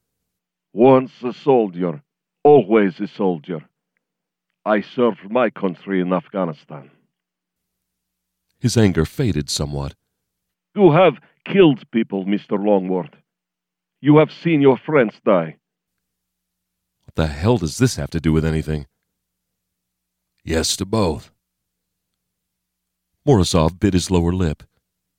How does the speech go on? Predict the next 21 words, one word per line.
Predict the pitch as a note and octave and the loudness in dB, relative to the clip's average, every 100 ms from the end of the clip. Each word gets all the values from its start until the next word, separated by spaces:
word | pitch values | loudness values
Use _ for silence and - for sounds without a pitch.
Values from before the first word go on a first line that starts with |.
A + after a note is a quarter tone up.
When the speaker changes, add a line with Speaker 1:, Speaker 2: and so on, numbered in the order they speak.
| _ | _
Speaker 2:
He | - G#2 | -6 0
nodded, | G2+ E2 D2 - - _ _ _ _ | 2 2 0 -6 -16 _ _ _ _
turned | - A2+ G#2 | 2 2 2
slightly | - E2+ D#2 F2 | 0 0 0 -2
to | - | -2
look | F2+ G2+ | -4 -2
at | F#2 | 0
Albertson. | D#2+ D2 - D2 C2 _ _ _ _ _ _ _ _ _ _ _ _ _ _ _ _ | 0 -4 -6 -10 -12 _ _ _ _ _ _ _ _ _ _ _ _ _ _ _ _
Speaker 1:
"You | A#2 C#3 | 4 4
have | - D3 C3 - | 4 2 2 0
twenty-four | - E3+ D#3 - C#3 C#3 C#3+ - | -2 2 2 2 -2 2 2 2
hours | D3 B2+ G#2 - | 2 2 0 -10
to | A2+ | -12
prove | - C3+ G2 | 0 2 2
this. | F2+ F#2 - _ _ _ _ _ _ _ _ | -2 -6 -6 _ _ _ _ _ _ _ _
Then | C3+ D#3+ D3 - - | 4 4 4 -2 -2
America | C3+ D#3 E3+ - C3+ | 4 6 4 4 2
will | A2+ D3+ E3 C3+ - - | 2 4 6 4 0 -4
join | C3 C3+ B2+ | 2 4 4
our | A#2 A#2 | 4 2
attack. | G2+ A#2+ G2 - | 0 0 0 -8